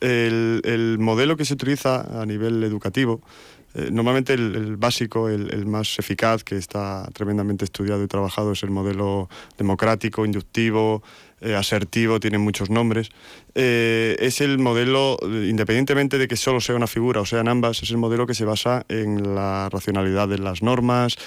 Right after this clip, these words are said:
en la escucha, en la autoridad, que también, pero basada en un hecho moral, en un hecho ético. Todos esos procesos son importantes. El padre, la madre, cuando se tiene un hijo, que como muy bien decías al comienzo,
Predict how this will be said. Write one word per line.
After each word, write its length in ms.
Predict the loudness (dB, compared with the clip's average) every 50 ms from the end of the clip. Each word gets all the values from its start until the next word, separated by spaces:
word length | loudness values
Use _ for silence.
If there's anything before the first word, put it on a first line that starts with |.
| -16 -18 -20 -16 _
en 180 | -6 -4 -4 -4
la 60 | -4
escucha, 680 | -4 -6 -4 -2 -2 -2 0 0 2 2 2 2 0 -2 -6 -14 -20 -10 -6
en 120 | -2 0 0
la 40 | 0
autoridad, 540 | 0 0 0 0 2 2 2 2 2 2
que 120 | 0 -4 -4
también, 360 | -2 0 0 2 2 2 0
pero 160 | 0 0 0 2
basada 540 | 2 0 0 0 0 2 2 2 2 0
en 140 | 0 0 0
un 120 | 0 0 0
hecho 360 | 0 -2 -2 -2 0 0 0
moral, 640 | 0 0 2 2 4 4 4 4 2 2 0 0 -2
en 140 | -4 -4 -2
un 100 | -2 -2
hecho 260 | -2 -2 -2 -2 0
ético. 540 | 2 2 2 0 -2 -2 0 2 2 2 0 -2 -6 -16 -18 -20 -20 -14 _
Todos 240 | -2 0 0 0 0
esos 140 | -2 -4 -4
procesos 360 | -4 -2 0 0 0 0 0
son 120 | 0 0
importantes. 580 | 0 2 0 0 0 0 0 0 -2 -4 -6 -4 -2
El 280 | 0 2 2 2 0 2
padre, 400 | 2 2 2 4 4 2 0 0
la 120 | -2 0
madre, 340 | 0 2 2 2 0 -2 -4 -6 -6
cuando 200 | -4 -4 -2 -2
se 100 | -2 0
tiene 160 | 0 2 2
un 60 | 2
hijo, 220 | 0 0 -2 -4
que 100 | -4 -4 -6
como 180 | -4 -2 -2
muy 100 | 0 0
bien 180 | 0 2 2 0
decías 280 | 0 -2 -4 -6 -6 -4
al 80 | -4
comienzo, 380 | -2 0 0 0 0 0 -4